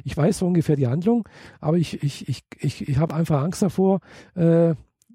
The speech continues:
die Wandlung von, von, von, von den, so gu-, von dem eigentlich Anakin Skywalker in, zum Bösen mitzuerleben, gell?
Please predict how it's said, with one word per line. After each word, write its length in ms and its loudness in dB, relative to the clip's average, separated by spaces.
die 220 0
Wandlung 380 2
von, 280 2
von, 180 -2
von, 300 -4
von 180 0
den, 220 2
so 180 -4
gu-, 300 -6
von 180 -2
dem 80 2
eigentlich 280 0
Anakin 500 2
Skywalker 800 0
in, 180 -4
zum 180 -2
Bösen 360 2
mitzuerleben, 580 0
gell? 240 -2